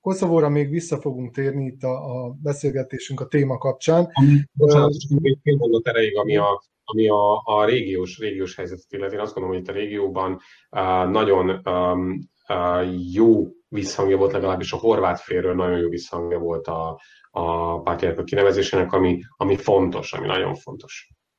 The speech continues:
Speaker 1: Mhm. Ö, Kari, szerinted miért tulajdonít Szerbia, egy szekuláris állam ekkora jelentőséget annak, hogy ki a, mondjuk így, a legtömegesebb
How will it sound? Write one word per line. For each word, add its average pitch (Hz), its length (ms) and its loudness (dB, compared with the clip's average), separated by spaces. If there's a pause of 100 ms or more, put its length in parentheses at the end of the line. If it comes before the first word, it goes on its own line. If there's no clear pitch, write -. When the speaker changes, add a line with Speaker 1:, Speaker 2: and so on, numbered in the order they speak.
Speaker 1:
Mhm. 131 220 -10 (560)
Ö, 156 360 2
Kari, 185 360 0
szerinted 165 420 -2
miért 202 480 -4 (160)
tulajdonít 143 840 0
Szerbia, 147 640 0
egy 127 140 -4
szekuláris 143 600 -2
állam 135 300 -2
ekkora 131 360 -8
jelentőséget 127 1000 -6
annak, 139 400 -6
hogy 123 140 -10
ki 139 200 -6
a, 123 260 -4 (500)
mondjuk 139 360 -2
így, 151 120 2
a 139 60 6
legtömegesebb 139 920 0